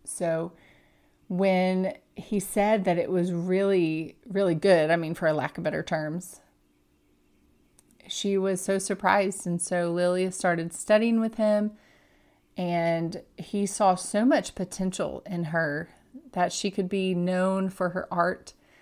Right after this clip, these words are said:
and fill the museums and everything if she wanted to. So she kept going, and she felt this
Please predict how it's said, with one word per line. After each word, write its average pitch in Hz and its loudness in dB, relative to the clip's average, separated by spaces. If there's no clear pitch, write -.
and 185 -2
fill 196 2
the 220 4
museums 220 8
and 180 -2
everything 208 2
if 202 2
she - 0
wanted 202 4
to. - -8
So - -10
she 208 -2
kept 220 -4
going, 220 2
and 190 -4
she - 0
felt 233 6
this 220 -2